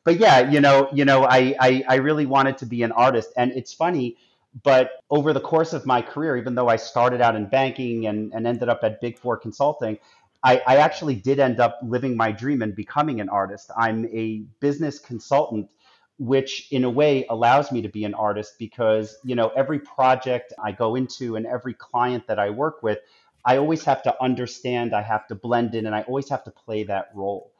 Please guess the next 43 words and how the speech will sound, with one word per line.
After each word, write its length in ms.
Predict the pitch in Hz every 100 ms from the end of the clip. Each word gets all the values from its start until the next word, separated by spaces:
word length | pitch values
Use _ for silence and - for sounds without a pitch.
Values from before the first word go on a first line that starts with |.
| _ _ -
And 220 | 123 120
so, 520 | 117 135 120 117 117 -
you 140 | 123
know, 260 | 123 117 117
even 220 | 147 147 143
though 160 | 135
I'm 120 | 123
an 100 | 117
organization 680 | 127 131 131 120 127 123 127
psychologist 720 | - 107 - 135 127 110 104
working 280 | 123 120 117
in 80 | 107
a 40 |
professional 540 | - 107 113 107 110 104
setting, 400 | - 143 123 107 - _ _ _ 127
I 100 | 117
still 300 | - 170 156
feel 300 | - 147 143
like 280 | 117 110 117
I'm, 280 | 113 117 120
I'm 200 | 113 110
living 260 | 135 135
out 180 | 120 117
my 140 | 110 104
dream 400 | - 113 117 104
of 160 | 98
being 220 | 120 117
an 100 | 113
artist, 480 | 110 104 104 104 -
being 220 | 120 117
creative, 560 | 110 123 110 107 107 101 _ _ _
and 380 | 123 117 110 110 135
really 320 | 127 143 131
fitting 400 | - 135 127 113
in 280 | 117 110 110 -
and, 340 | 107 101 101
uh, 160 | 107 101 -
trying 380 | 127 117 113
to, 380 | 110 113 107 107 - -
to, 260 | 113 107
to 180 | - 117
work 280 | 107 120 120
within, 420 | 113 110 107 98